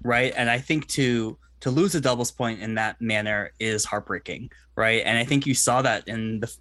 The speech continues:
the, the four first sets that they lost, and pretty quickly at, what, an hour and a half into that match, you're going, "This could be, this could be a rout from Florida," right? That you kind of see that where, "Ugh, that doubles point was so close," and then Florida runs away with three singles. So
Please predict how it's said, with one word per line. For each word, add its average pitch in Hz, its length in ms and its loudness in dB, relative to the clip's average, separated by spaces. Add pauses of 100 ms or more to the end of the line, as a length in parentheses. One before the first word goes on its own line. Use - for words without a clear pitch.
(120)
the, 120 200 -2 (120)
the 120 120 -2
four 127 320 0
first 123 300 0
sets 127 260 0
that 113 100 -8
they 104 140 0
lost, 123 380 0
and 110 160 -8 (320)
pretty 147 200 2
quickly 139 480 0
at, - 160 -4
what, 107 240 -4
an 104 60 -2
hour 117 180 2
and 120 100 0
a 117 40 -4
half 120 420 -2 (200)
into 120 360 0
that 113 200 0
match, 120 300 -2
you're 113 120 -4
going, 107 420 -4 (400)
"This - 200 -6
could 151 200 -4
be, 107 460 0 (120)
this - 120 -6
could 147 140 0
be 123 100 2
a 107 60 0
rout 107 360 -2
from 110 160 -10
Florida," 117 520 0
right? 104 260 -2
That 113 100 -6
you 107 80 -10
kind 117 160 -4
of 110 80 -4
see 123 200 0
that 117 240 2
where, 110 220 -4
"Ugh, 117 200 0 (140)
that 113 120 -8
doubles 120 260 -2
point 120 200 -4
was 110 160 -2
so 110 160 0
close," 123 400 -2
and 113 140 -4
then 107 240 -2 (480)
Florida 120 340 0
runs 113 260 0
away 110 180 2
with 107 180 -4
three 110 200 -4
singles. 117 460 0
So 107 240 0